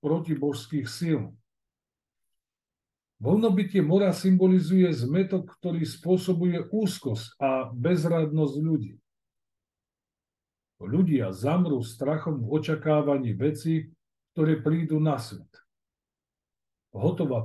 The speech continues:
panika, ktorá neprináša nič dobrého. Znamenia nehovoria o čase,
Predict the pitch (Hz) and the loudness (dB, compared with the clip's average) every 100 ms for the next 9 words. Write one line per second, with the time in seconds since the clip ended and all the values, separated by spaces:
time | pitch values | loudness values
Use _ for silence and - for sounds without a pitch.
0 | - 139 143 143 147 147 143 - _ _ | 0 0 0 -2 0 0 -2 -14 _ _
1 | _ _ _ _ _ 156 135 127 123 131 | _ _ _ _ _ 0 0 0 -2 -2
2 | 147 156 156 143 127 113 123 120 110 113 | -2 0 0 0 -2 -4 -4 -4 -4 -2
3 | 135 120 123 110 - - _ _ _ _ | -2 0 -2 -4 -6 -16 _ _ _ _
4 | _ _ _ _ _ _ _ _ _ _ | _ _ _ _ _ _ _ _ _ _
5 | _ _ _ _ _ _ 151 135 180 190 | _ _ _ _ _ _ -8 0 6 8
6 | 190 185 170 208 185 185 175 156 135 117 | 8 8 6 4 4 2 2 2 0 -2
7 | 123 110 139 117 - 170 202 | -6 -4 -4 -6 -2 -2 0